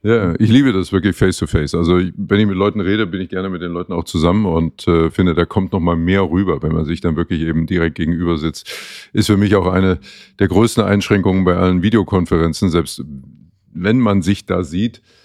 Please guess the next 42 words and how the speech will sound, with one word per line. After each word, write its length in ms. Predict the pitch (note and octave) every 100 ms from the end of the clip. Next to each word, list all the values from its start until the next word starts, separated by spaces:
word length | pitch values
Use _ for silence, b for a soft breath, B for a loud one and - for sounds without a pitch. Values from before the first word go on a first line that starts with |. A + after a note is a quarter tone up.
| b b
dann 140 | G2
bleibt 260 | F2 F#2+ E2
immer 200 | A2 G2+
was 140 | F#2+
auf 120 | F#2+ -
der 80 |
Strecke, 400 | F#2 - F#2 D#2+
ne? 260 | C#2 E2+ G2
Weil 160 | E2+ D2+
so, 380 | F2 F2 F2
äh, 220 | F2+ F2 E2
diese 240 | F#2+ F#2
Zwischentöne 880 | F#2+ A2+ G#2+ F2+ G2+ F#2+ F#2+ F#2 F#2+
und 160 | F#2+ F2+
einfach 300 | F#2 G#2 F#2
mal, 280 | F#2 F#2
während 280 | E2+ F#2+ F#2+
der 80 | F2+
eine 260 | F#2+ G2 F2
redet, 260 | G2+ F#2+
den 120 | F#2+
anderen 280 | F2+ F#2+ F#2
angucken, 540 | F2+ G2+ - F#2+ G2 - B B B -
das 140 | G#2
funktioniert 440 | A2+ G#2 G2+ A2
halt 220 | A2+ F#2 D#2+
nicht 140 | E2
so 100 | F2+
gut 240 | E2 -
und, 380 | E2+ F2+ E2+ -
äh, 200 | F2+ E2+ - -
finde 220 | B2 B2
ich 80 | G2
so 320 | G2 F#2+ -
im 160 | G#2 F#2
kreativen 600 | G2 F2+ - B2 A#2 G2
Bereich 420 | F2 D#2+ F2 - B B B -
dadurch 260 | F2 E2+ F2+
immer 160 | F2+
ein 40 | E2
bisschen 240 | E2 D#2+
schwierig. 400 | - E2+ D#2 -